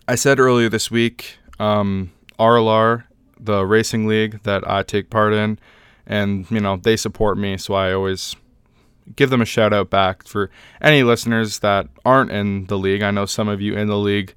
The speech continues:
do listen to me, but anyone's not in the league, I give them a shout out so they c-, the league can get some recognition.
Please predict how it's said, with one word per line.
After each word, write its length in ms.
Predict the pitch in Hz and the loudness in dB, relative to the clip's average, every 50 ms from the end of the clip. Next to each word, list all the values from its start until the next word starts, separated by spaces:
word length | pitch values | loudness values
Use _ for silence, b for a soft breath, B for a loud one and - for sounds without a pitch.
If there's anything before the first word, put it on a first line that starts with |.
| b b b b b - | b b b b b -2
do 180 | 131 131 131 | 2 2 4
listen 280 | 127 120 120 - - 117 | 4 2 2 0 -2 -6
to 120 | - - | -4 -2
me, 220 | 113 117 117 117 117 | -2 0 0 0 0
but 160 | 110 - 113 | -2 -2 -2
anyone's 420 | 113 117 117 113 113 113 107 92 | 0 0 0 0 0 -2 -2 -2
not 300 | 107 113 113 113 113 113 | -4 -2 0 2 2 2
in 60 | 110 107 | 2 0
the 80 | 107 | -2
league, 320 | 107 107 107 104 107 98 - | -2 0 0 -2 -2 -4 -4
I 100 | - 101 | -6 -6
give 220 | 101 95 113 107 | -4 -2 -2 -2
them 120 | 113 107 107 | -2 -2 -4
a 20 | |
shout 280 | 104 - - 104 101 101 | -4 -4 -2 -2 0 0
out 140 | 101 101 - | -2 -2 -4
so 140 | - - | -6 -10
they 180 | 95 95 98 101 | -8 -6 -6 -6
c-, 160 | - - - - b b b b b | -8 -10 -20 -20 b b b b b
the 100 | b 107 | b -4
league 220 | 104 107 110 110 107 | -2 -2 -2 -2 -2
can 80 | 107 | -2
get 160 | 101 107 107 | -2 -2 -2
some 180 | - 107 101 101 | -4 -4 -4 -2
recognition. 640 | 101 95 - - 92 92 95 92 - 104 98 98 | -4 -4 -4 -6 -8 -8 -8 -8 -6 -6 -8 -8